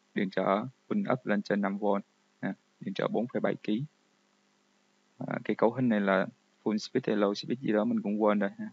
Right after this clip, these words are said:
Cái này chúng ta sẽ xem lại sau. À, nhưng mà có một cái điều lưu ý á, là cái con điện trở này nè,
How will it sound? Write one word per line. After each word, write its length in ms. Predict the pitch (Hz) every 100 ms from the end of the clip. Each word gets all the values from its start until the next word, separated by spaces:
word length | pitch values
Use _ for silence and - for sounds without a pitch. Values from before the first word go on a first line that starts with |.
| _ _ -
Cái 60 | 104
này 120 | 107
chúng 120 | 104
ta 100 | 104
sẽ 140 | 98 98
xem 240 | - 98
lại 140 | 98
sau. 280 | - 104 98 - _ _ _ _ _ _ _ _ _ _
À, 80 | -
nhưng 140 | 110 113
mà 100 | 107
có 120 | 113
một 140 | 123
cái 140 | 101 117
điều 160 | 123
lưu 220 | 113 110
ý 160 | 110 131
á, 120 | 170 -
là 100 | 104
cái 100 | 113
con 180 | 110
điện 120 | 104 98
trở 160 | 101
này 100 | 117
nè, 100 | 120